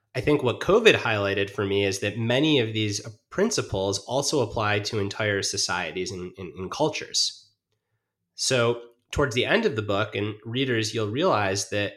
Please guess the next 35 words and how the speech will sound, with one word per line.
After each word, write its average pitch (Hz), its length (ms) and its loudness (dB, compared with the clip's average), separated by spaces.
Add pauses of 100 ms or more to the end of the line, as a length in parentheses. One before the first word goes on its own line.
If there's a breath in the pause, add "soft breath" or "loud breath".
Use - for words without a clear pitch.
(460 soft breath)
as 107 140 -4
the 120 100 -2
book 143 440 -2
gets 120 220 -2
into 131 300 0
the 107 100 -4
section 107 460 -2
about 98 240 -2
community 131 440 0
towards 113 280 -2
the 110 100 0
end, 104 200 2
and 95 120 -4
certainly 127 460 0
in 101 100 0
the 95 80 -4
conclusion, 110 840 -4 (960)
the 123 520 4
tone 160 280 4
kind 147 200 2
of 107 100 0
shifts - 400 2
from 117 420 0
what 113 440 2 (340)
individuals 120 680 4
can 113 200 -4
do 104 360 2
to 104 600 0
how 117 200 0
this 113 280 -2
impacts 107 480 -2
entire 104 380 0
communities 95 640 -2
and 82 120 -10
cultures. - 640 -8